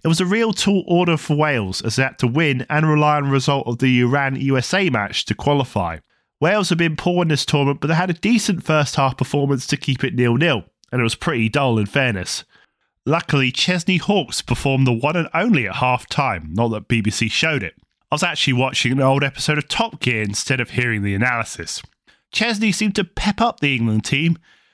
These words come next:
as Rashford scored from a free kick. Ward should have really protected his back post better.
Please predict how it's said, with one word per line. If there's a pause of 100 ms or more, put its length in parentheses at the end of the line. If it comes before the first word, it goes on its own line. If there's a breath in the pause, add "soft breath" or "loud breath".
(280 soft breath)
as
Rashford
scored
from
a
free
kick. (300)
Ward
should
have
really
protected
his
back
post
better.